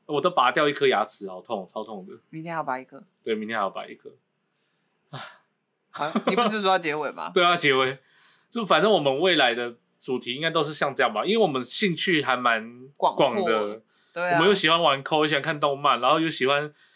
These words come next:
Speaker 1: 看什么，有些时事议题，时事议题只有我啦。
Speaker 2: 我也是会接触啊，只是我看过就算了。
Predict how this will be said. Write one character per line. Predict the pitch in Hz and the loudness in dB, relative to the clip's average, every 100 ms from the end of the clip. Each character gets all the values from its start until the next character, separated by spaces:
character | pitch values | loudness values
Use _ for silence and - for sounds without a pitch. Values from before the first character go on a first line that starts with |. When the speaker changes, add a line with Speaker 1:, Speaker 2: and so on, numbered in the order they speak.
| _ | _
Speaker 1:
看 | - 175 147 135 131 | -2 0 0 -4 -12
什 | 127 117 | -12 -6
么， | 113 113 | -4 -2
有 | 113 | -2
些 | 117 147 147 | 0 0 0
时 | 143 - 127 | -4 -4 -2
事 | 156 147 | 0 0
议 | 135 | -2
题， | - 92 95 | -6 -16 -12
时 | - - | -8 -4
事 | 190 | -2
议 | |
题 | 135 | -2
只 | 120 135 | -2 0
有 | 131 | 2
我 | 101 | 0
啦。 | 95 110 - _ _ _ _ _ _ | -4 -10 -12 _ _ _ _ _ _
Speaker 2:
我 | - 277 | -2 0
也 | 269 | 0
是 | 294 | 0
会 | 294 | -2
接 | 226 233 | 0 -2
触 | 220 240 | 0 2
啊， | 196 | 2
只 | 165 | 2
是 | 175 | -2
我 | 233 | -2
看 | 170 214 180 | -2 -4 -6
过 | 175 | -8
就 | 170 | -8
算 | 175 180 139 107 | -6 0 0 -2
了。 | - | -14